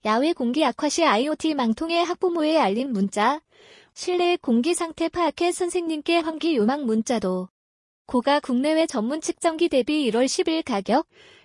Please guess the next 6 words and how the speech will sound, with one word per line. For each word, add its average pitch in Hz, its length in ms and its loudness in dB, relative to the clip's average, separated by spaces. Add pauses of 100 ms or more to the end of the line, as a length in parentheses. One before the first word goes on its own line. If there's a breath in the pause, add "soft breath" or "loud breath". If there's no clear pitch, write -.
(120)
향후 370 340 0
수질 330 320 -4
및 349 160 -4
기상정보 285 640 -2
접목 233 460 -2
계획. 202 400 0